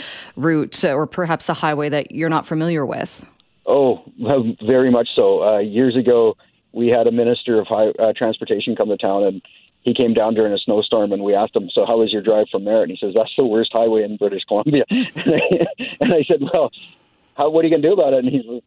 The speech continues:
Speaker 2: "Nothing." <laughs> You know, so that's kind of what we're dealing with. We're dealing with a, a, it's a, it's a beautiful drive. It's a nice Sunday drive. It's a nice leisurely drive, but that's what it is. It's a windy road that takes you from here to Merritt, um,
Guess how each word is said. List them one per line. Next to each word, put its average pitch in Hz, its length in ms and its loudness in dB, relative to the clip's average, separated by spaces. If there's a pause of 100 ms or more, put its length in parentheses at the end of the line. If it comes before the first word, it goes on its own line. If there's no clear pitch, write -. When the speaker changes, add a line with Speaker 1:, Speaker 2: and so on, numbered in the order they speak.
(120)
Speaker 2:
"Nothing." 123 520 0
<laughs> - 60 -4 (840)
You - 100 0
know, 135 240 2
so 160 80 0
that's 147 220 0
kind 160 180 0
of 143 80 0
what 135 220 2
we're 131 100 2
dealing 123 340 0
with. 104 180 -4
We're 120 140 2
dealing 143 300 2
with 131 160 2
a, 117 360 2 (200)
a, 110 320 -6 (100)
it's - 140 -4
a, 131 160 2
it's - 180 -4
a 135 60 0
beautiful 135 400 0
drive. 110 400 0
It's 120 160 -4
a 110 40 -2
nice 110 280 -2
Sunday 120 260 0
drive. 120 300 2
It's 143 120 -14
a 110 40 -6
nice 104 220 -6 (380)
leisurely 135 540 2
drive, 120 400 0
but 117 160 0
that's 110 240 -2
what 107 140 -2
it 101 100 -8
is. 98 320 0
It's 107 140 -8
a 110 160 2
windy 120 380 0
road 104 420 2 (360)
that 127 200 0
takes 127 320 -4
you 120 320 0 (340)
from 117 160 0
here 123 200 0
to 135 80 2
Merritt, 120 440 2 (260)
um, 117 400 -2